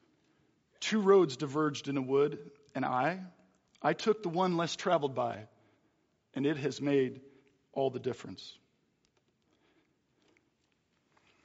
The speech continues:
Young people, I had no idea when I gave my heart to Christ the blessings that God would give me. And I will tell you this,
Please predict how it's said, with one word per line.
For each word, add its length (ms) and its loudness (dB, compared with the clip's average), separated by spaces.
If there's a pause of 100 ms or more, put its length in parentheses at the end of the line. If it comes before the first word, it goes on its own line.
(120)
Young 200 0
people, 340 -2
I 160 6
had 220 4
no 240 2
idea 480 2 (840)
when 160 -2
I 100 2
gave 360 0 (920)
my 120 -2
heart 200 0
to 80 -10
Christ 580 -6 (2000)
the 80 -10
blessings 720 0 (240)
that 100 -4
God 240 0
would 100 -8
give 160 -2
me. 180 -10 (1160)
And 80 2
I 80 4
will 100 4
tell 180 0
you 80 2
this, 400 0